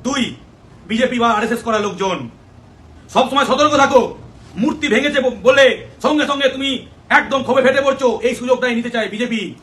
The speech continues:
কারণ সবসময় ভাববে মূর্তি ভেঙেছে কারা, সেটা কারণ অনুসন্ধান করতে হবে, সেটা খবরটা আসুক, একটু ধৈর্য ধরুন।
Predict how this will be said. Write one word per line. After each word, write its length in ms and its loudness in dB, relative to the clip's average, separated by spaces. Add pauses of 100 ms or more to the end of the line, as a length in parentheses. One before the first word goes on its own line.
(140)
কারণ 240 -4
সবসময় 360 -4
ভাববে 460 0 (300)
মূর্তি 360 -4
ভেঙেছে 280 0
কারা, 280 2
সেটা 280 0 (260)
কারণ 200 0
অনুসন্ধান 440 2
করতে 240 -2
হবে, 100 0
সেটা 120 -6
খবরটা 320 -2
আসুক, 300 -2 (160)
একটু 260 -4
ধৈর্য 200 0
ধরুন। 340 -2